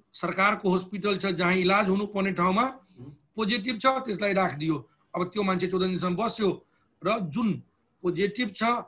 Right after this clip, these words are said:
र जसलाई रोग लागेको छ, त्यो व्यक्ति बाहिर मर्नु बाहेक अरू केही अवस्था छैन। त्यसैले चाहिँ यो policy बन्दाखेरि तपाईँ अस्ति नै हेर्नुभयो, level one, level two, level three भन्ने hospital गर्यो, पछि भन्यो कि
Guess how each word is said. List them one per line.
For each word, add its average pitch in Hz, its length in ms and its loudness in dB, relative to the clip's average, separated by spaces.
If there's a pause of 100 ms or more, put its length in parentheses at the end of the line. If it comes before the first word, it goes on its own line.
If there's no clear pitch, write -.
(280)
र 165 40 -8
जसलाई 180 340 0
रोग 233 280 0
लागेको 202 380 2
छ, 180 120 -2 (460)
त्यो 208 100 -2
व्यक्ति 190 340 0
बाहिर 175 300 4
मर्नु 175 380 -2
बाहेक 165 260 0
अरू 165 140 -2
केही 156 200 -6
अवस्था 135 300 -6
छैन। 110 260 -16 (680)
त्यसैले 226 320 -4
चाहिँ 208 340 -2 (400)
यो 185 60 2
policy 196 460 -2
बन्दाखेरि 196 640 -2
तपाईँ 185 240 -2
अस्ति 185 280 -4
नै 202 100 -2
हेर्नुभयो, 185 480 0 (260)
level 190 300 2
one, 196 320 0
level 190 340 4
two, 196 300 -4
level 185 280 4
three 185 180 -6
भन्ने 185 160 0
hospital 175 320 0
गर्यो, 165 340 0 (320)
पछि 190 200 -2
भन्यो 196 220 2
कि 196 300 -2